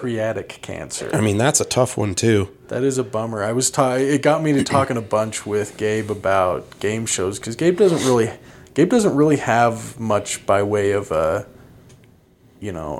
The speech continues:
Speaker 1: a, a framework for game <clears throat> shows.
Speaker 2: Right.
Speaker 1: You know, for, he, he has grown up in an era where either A,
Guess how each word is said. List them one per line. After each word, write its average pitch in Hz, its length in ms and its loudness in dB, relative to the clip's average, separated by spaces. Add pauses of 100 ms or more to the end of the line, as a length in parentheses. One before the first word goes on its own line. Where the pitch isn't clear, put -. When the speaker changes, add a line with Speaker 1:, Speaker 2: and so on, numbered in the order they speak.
Speaker 1:
a, 80 400 -2
a 104 40 -4
framework 104 500 -4
for 98 280 -6 (180)
game 104 280 0
<clears throat> - 0 -
shows. - 460 -6
Speaker 2:
Right. 98 340 4 (880)
Speaker 1:
You - 100 -10
know, 92 140 -8
for, - 280 -6 (420)
he, 165 580 6
he 160 200 4
has 151 120 8
grown 120 220 4
up 120 160 2
in 123 80 2
an 113 100 0
era 107 300 2
where 107 300 2
either 113 400 0
A, 131 500 6